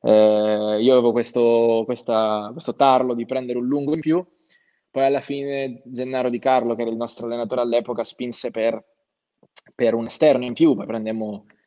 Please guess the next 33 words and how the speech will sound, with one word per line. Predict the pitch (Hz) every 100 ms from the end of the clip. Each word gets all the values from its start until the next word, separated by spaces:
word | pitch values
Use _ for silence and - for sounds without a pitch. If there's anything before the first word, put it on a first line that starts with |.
| _ -
eh, | 92 -
Pavel | 120 117
Kikowski, | 110 110 127 127 - - 110
un | 113
polacco | - 117 123 120
che | 113
fece | 107 123 120
benissimo, | 117 143 131 - 104
però | 95 120 131 123 113 - _ -
la | 120
mia | 120
idea | 123 135
era | 123
quella | 123 117
di | 117
andare | 117 120 120
con | 120
una | 117
struttura | 113 - 117 - 131 120
più | - 123
importante, | 120 143 - 127 123 117 131 127
andammo | 120 113 113
vicini | 110 104 113
a |
prendere | - 113 110 110
David | 117 113
Andersen, | 110 113 110 - 117
che | 107 117
per | 107 90
me, | 110
insomma, | 110 113 110 101 _ _ _ _
avrebbe | - 113 107
rappresentato | 110 - 113 107 107 107 104 101 101 95